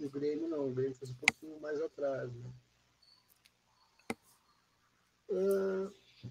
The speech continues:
infringir os ovos, ganhou quem tinha que ganhar, quem tá jogando melhor futebol.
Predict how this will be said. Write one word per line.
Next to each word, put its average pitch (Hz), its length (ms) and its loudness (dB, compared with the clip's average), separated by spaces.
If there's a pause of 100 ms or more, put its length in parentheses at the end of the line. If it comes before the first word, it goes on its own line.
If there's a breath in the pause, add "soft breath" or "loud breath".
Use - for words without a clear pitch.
(240)
infringir 220 640 4
os 208 240 2
ovos, 226 360 6
ganhou 226 320 4
quem 269 160 0
tinha 277 220 0
que - 140 -12
ganhar, 233 520 2
quem 143 160 -6
tá 196 140 8
jogando 214 320 8
melhor 233 300 4
futebol. 202 680 -2